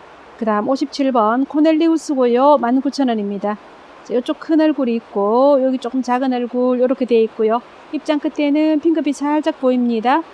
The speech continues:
자, 화분은 키가 좀 큰 분에 담아놨고요. 그다음 오십팔 번 원종 청키고요. 이만 원입니다.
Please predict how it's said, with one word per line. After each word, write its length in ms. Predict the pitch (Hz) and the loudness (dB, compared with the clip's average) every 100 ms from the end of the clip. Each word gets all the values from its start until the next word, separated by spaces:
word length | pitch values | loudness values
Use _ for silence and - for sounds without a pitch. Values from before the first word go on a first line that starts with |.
| - - - | -20 -20 -10
자, 160 | 214 | -8
화분은 760 | 214 254 262 285 254 254 294 302 | -2 0 0 0 0 0 0 0
키가 220 | - 302 | 0 -4
좀 180 | 269 262 | -2 -6
큰 280 | - 330 311 | -2 0 2
분에 240 | 320 277 | 2 0
담아놨고요. 1040 | 240 226 214 214 - 214 190 202 254 311 330 - - - - - - - - - - - - | 0 -2 -2 -4 -2 -2 0 2 2 0 -4 -16 -20 -20 -20 -20 -20 -20 -20 -20 -20 -20 -8
그다음 380 | 220 208 208 220 | -2 -2 -2 -2
오십팔 440 | 277 - 269 262 | -4 -2 -2 0
번 300 | 233 214 254 | 2 2 0
원종 420 | 254 277 320 320 | 0 2 4 2
청키고요. 800 | 311 330 311 294 233 233 254 285 | 2 0 0 0 2 2 4 2
이만 280 | 254 262 262 | 2 2 2
원입니다. 460 | 233 208 202 196 | 0 -4 -4 -6